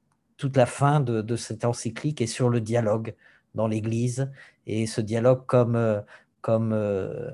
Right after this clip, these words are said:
mode d'être, euh, pour le chrétien, euh,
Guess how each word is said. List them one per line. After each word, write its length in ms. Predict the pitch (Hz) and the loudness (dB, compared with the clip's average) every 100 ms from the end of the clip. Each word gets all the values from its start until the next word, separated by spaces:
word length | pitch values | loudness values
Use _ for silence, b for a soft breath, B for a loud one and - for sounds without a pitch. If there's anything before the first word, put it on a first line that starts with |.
| - | -8
mode 580 | 113 135 151 120 110 104 | 2 6 6 2 -4 2
d'être, 540 | 131 151 - 131 - _ _ _ | 2 2 -2 -12 -14 _ _ _
euh, 480 | 107 104 101 104 110 113 | -6 -2 -2 -2 -4 -8
pour 160 | - 113 | -4 -2
le 100 | 113 | -2
chrétien, 520 | - 127 - 113 135 B B B B - | -2 -4 -2 -6 -6 B B B B -6
euh, 380 | 107 104 95 | -2 -2 -2